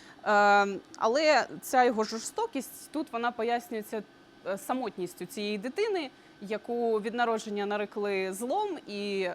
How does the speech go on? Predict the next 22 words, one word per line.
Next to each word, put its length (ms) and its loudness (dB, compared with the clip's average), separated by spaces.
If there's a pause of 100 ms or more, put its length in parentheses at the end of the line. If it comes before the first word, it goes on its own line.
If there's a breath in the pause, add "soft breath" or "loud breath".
е, 200 -2
суспільство 560 -4
його 400 2
не 140 0
приймає. 500 0 (1200 loud breath)
Ем, 540 8 (500)
але 220 6
на 100 4
відміну 380 -4
від 200 -6
легенд, 380 0 (120)
Аобін 580 2
тут 160 -6
буде 320 -2
йому 260 -2
не 120 -2
ворогом, 520 0
а 140 0
радше 320 0
другом, 500 0
бо 140 -2
вони 440 -2